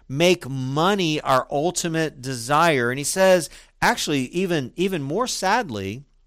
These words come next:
he says at the end of verse ten that some have wandered away from the faith in their pursuit of money, and it has pierced themselves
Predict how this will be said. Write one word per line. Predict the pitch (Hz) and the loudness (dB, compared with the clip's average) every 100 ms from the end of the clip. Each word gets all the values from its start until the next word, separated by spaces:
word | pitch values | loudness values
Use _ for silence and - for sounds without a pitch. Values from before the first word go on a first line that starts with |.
| _ _ _ _ _ _ _ | _ _ _ _ _ _ _
he | - | -8
says | 151 202 214 | -2 2 2
at | 185 | 0
the | 123 | 0
end | 151 175 | 0 0
of | |
verse | 170 123 | 0 -2
ten | - 127 123 - - - | -2 -2 -4 -8 -20 -2
that | - 175 | 2 4
some | 170 - - 285 320 220 | 4 0 2 4 4 2
have | 180 160 | 0 0
wandered | 180 226 240 226 | 2 2 2 2
away | 220 226 226 | 2 4 2
from | 220 | -2
the | 190 | -8
faith | - - 208 277 214 - - - - _ _ _ _ _ _ _ - | -8 0 2 4 0 -4 -14 -20 -20 _ _ _ _ _ _ _ -4
in | 156 | 0
their | 170 | 0
pursuit | - 151 - 147 | 0 -2 0 0
of | 131 101 | -2 -4
money, | 110 104 95 87 - _ _ _ _ _ _ _ _ | -6 -6 -6 -12 -18 _ _ _ _ _ _ _ _
and | 180 196 | 2 4
it | 202 | 6
has | 196 185 | 4 0
pierced | - - 233 254 - | -6 -4 -2 -2 -2
themselves | 185 151 - 156 135 113 101 | -4 -4 0 2 4 2 -2